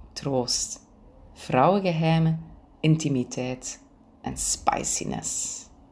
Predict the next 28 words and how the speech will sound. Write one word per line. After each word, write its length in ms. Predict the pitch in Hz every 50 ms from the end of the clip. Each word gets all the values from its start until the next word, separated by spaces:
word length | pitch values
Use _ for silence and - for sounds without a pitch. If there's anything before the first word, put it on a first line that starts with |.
| _ - _ _ _ - _ _ _ _ - _ _ _ _ _ _ _ _ _ - - - - - - - _ _ _ - _ - - - - - _ _ _ - -
Voilà. 460 | - - 127 120 120 123 - - - - - - - - - - - - _ _ _ _ - - - - - - - - - - - - - - - - - - -
En 80 | 190
wat 80 | 180 185
dat 160 | 185 175 170
er 60 | 175
hier 200 | 175 196 208 202
ook 160 | 214 214 214
zo 140 | - 214 190
mooi 300 | 175 160 165 202 220 226
in 140 | 220 220 226
staat, 640 | 220 - - - 214 214 226 226 226 - - - - - - - _ _ _ _ - - -
en 140 | 175 175 170
wat 140 | 170 165
ik 140 | 165 160 160
ook 140 | 196 185 -
zo 160 | - 202 196
schoon 320 | 190 - - 196 185 196 190
vond 140 | 190 185
in 100 | 180 170
de 80 | 165 156
cirkel 440 | 160 - - 196 196 - - 190 180
was, 360 | 165 170 175 - - - - - - - - _ _ -
het 120 | - -
gaat 200 | - 185 180 185
niet 140 | 196 208 220
alleen 320 | 220 196 170 170 185 196
over 260 | 196 185 175 165 156 147
onszelf. 840 | 147 139 - - - 156 160 160 156 160 - - - - - -